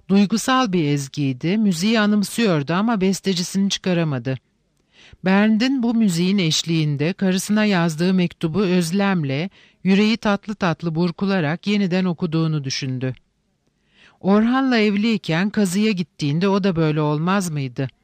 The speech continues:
Antik kentlerin binlerce yıllık ıssızlığı ona da bulaşır, içini tuhaf bir hüzün kaplardı. Özellikle de işlerin sona erdiği boş zamanlarda, hele yıldızların çakmak taşı gibi gökyüzünde yanıp söndüğü gecelerde.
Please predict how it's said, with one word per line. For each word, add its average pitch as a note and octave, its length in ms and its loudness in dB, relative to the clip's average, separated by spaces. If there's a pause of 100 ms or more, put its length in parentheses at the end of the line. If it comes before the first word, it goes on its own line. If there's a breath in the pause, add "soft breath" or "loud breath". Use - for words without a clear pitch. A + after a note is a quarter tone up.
(680 soft breath)
Antik G#3+ 500 0
kentlerin F3+ 680 0
binlerce G#3+ 500 2
yıllık F#3 440 0
ıssızlığı E3+ 680 -2
ona G3+ 300 2
da F3+ 120 2
bulaşır, C#3+ 560 -4 (320 soft breath)
içini A#3 340 0
tuhaf A#3 400 0
bir G#3+ 120 2
hüzün F#3+ 300 2
kaplardı. C#3 720 -4 (640 soft breath)
Özellikle G3+ 760 0
de F#3+ 100 0
işlerin G#3 460 0
sona G3 280 0
erdiği F#3+ 440 0
boş G3+ 200 0
zamanlarda, C#3+ 960 -4 (420 soft breath)
hele G#3+ 220 0
yıldızların G#3 800 0
çakmak G#3+ 500 0
taşı E3+ 240 -2
gibi D#3 260 -4
gökyüzünde E3 640 -2
yanıp F3+ 360 0
söndüğü E3+ 480 0
gecelerde. C#3 760 -4